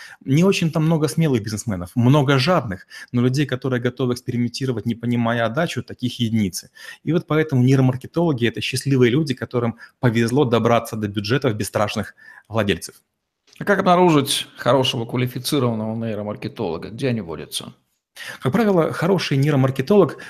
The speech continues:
Speaker 1: в любую секунду заходит в некое помещение и тут же подска-, подсказывает, что может сделать. Это будут конкретные вещи, не из серии, там, поменять вывеску или изменить освещённость,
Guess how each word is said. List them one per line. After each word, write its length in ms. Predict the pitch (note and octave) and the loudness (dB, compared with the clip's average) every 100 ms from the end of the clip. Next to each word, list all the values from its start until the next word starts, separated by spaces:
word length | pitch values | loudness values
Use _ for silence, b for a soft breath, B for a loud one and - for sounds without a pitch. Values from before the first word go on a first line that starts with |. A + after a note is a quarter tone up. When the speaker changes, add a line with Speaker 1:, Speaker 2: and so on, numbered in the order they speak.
| B | B
Speaker 1:
в 100 | A#2+ | 0
любую 300 | D3+ D#3 F3 | 2 2 0
секунду 600 | - C#3+ G3+ G3 C#3 A#2+ | -2 -2 2 4 4 0
заходит 560 | B2+ C#3 C3 D3+ C3+ - | -2 -4 -2 0 -2 -4
в 400 | - - C3+ A2+ | -12 -12 -10 0
некое 260 | D#3 D3+ C3 | 2 2 2
помещение 560 | C3+ C3 - G#3 D#3+ | 2 0 2 4 4
и 140 | D#3 C3+ | 4 0
тут 240 | F#3+ F3+ | 2 2
же 100 | D3 | 2
подска-, 400 | C3+ C3 D3+ D3 | 0 -2 -2 -2
подсказывает, 680 | C#3+ B2+ - D3+ C3 A#2+ - B B | -2 -4 0 2 2 2 -2 B B
что 240 | - - | -4 2
может 260 | C3 A#2+ B2 | 4 4 2
сделать. 400 | A#2 B2 F#2+ - B B | 2 2 2 -2 B B
Это 180 | C#3 D#3 | 2 4
будут 180 | D#3 | 4
конкретные 520 | - E3+ F3 C#3+ B2 A2 | 2 4 4 6 4 2
вещи, 320 | F2+ - A#2+ | 0 -2 0
не 160 | B2 | 2
из 120 | C#3+ - | 2 0
серии, 220 | A3 D3 | 2 2
там, 180 | A2 G#2 | 2 0
поменять 340 | A#2+ A#2 G#2 | 2 2 2
вывеску 520 | B2+ C#3 B2 - - B B | 4 4 2 -4 -18 B B
или 140 | B2+ B2 | -2 0
изменить 200 | A#2+ B2+ | 2 0
освещённость, 600 | A#2+ B2+ - G#2+ G2 - | 0 -2 -2 -4 -8 -12